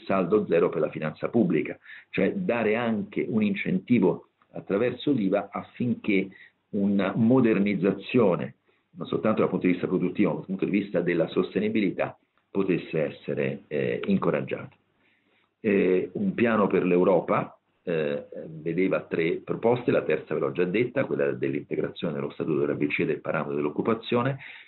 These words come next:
e la seconda proposta è quella di considerare gli investimenti infrastrutturali, eh, e gli investimenti produttivi, anche quelli privati, con un trattamento contabile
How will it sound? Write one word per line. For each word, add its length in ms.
e 220
la 180
seconda 360
proposta 480
è 60
quella 260
di 320
considerare 520
gli 40
investimenti 600
infrastrutturali, 1000
eh, 320
e 60
gli 100
investimenti 500
produttivi, 880
anche 260
quelli 180
privati, 480
con 140
un 100
trattamento 580
contabile 840